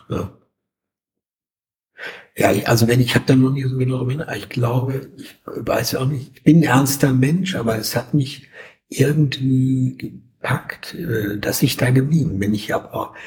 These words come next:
später hab ich gedacht, wenn ich noch mal auf die Welt komme, woran ich nicht glaube, ich würde nicht mehr Psychiater werden. Das weiß ich. Ich würde nicht mehr die Verantwortung haben wollen für Menschen,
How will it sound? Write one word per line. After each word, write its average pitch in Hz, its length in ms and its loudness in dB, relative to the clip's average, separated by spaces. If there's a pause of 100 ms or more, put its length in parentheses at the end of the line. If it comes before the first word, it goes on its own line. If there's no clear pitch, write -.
(120)
später 160 400 4
hab 135 100 2
ich 131 120 -6
gedacht, - 360 -2
wenn 117 140 2
ich - 120 -8
noch 120 180 -2
mal 131 100 0
auf 101 180 -6
die 98 160 -4
Welt 113 300 -2
komme, 127 240 4
woran 101 280 4
ich 90 140 -4
nicht - 180 -6
glaube, 123 520 2 (340)
ich 123 200 -2
würde 123 200 6
nicht 120 380 0
mehr 131 120 4
Psychiater 120 640 -8
werden. - 320 -16
Das - 220 -2
weiß - 320 -4 (840)
ich. - 120 -8
Ich 101 40 -4
würde 113 160 4
nicht 127 320 2
mehr 151 400 4 (120)
die - 80 0
Verantwortung 151 840 2
haben 123 340 2
wollen 117 260 0
für 113 140 -2
Menschen, 110 720 -4